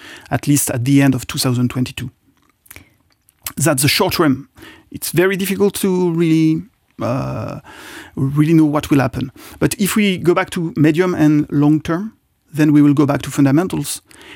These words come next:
And it's clear that in Luxembourg, demand, or potential demand, as, uh, Antoine said, is very high. Uh, demographic growth has been quite steady and, and, and, and very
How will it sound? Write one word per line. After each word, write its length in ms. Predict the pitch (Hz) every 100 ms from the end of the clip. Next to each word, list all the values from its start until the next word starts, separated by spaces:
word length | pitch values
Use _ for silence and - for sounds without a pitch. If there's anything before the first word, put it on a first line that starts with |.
| -
And 120 | 143
it's 220 | 147 - -
clear 320 | 175 180 165
that 200 | 147 139
in 120 | 139
Luxembourg, 420 | 151 - 135 127
demand, 460 | 127 143 143 151 - _ _ 160
or 100 | 123
potential 500 | 147 151 147 190 190
demand, 300 | 202 196 190
as, 260 | 147 135
uh, 60 | 151
Antoine 440 | 143 143 - 139
said, 220 | - 160 - - - -
is 240 | 135 - - _
very 360 | - 123 143 127
high. 280 | 123 139 - _ _ - _ _ -
Uh, 500 | 143 139 135 127 127
demographic 540 | 120 160 151 151 -
growth 260 | 151 156 143
has 140 | 135
been 560 | 120 131 123 120 - - _ _ - - - - _
quite 240 | - 147 135
steady 440 | - 165 170 165
and, 160 | 139 -
and, 200 | 131 135
and, 400 | - 131 131 - -
and 480 | 151 135 127 123 131
very 440 | 139 135 131 143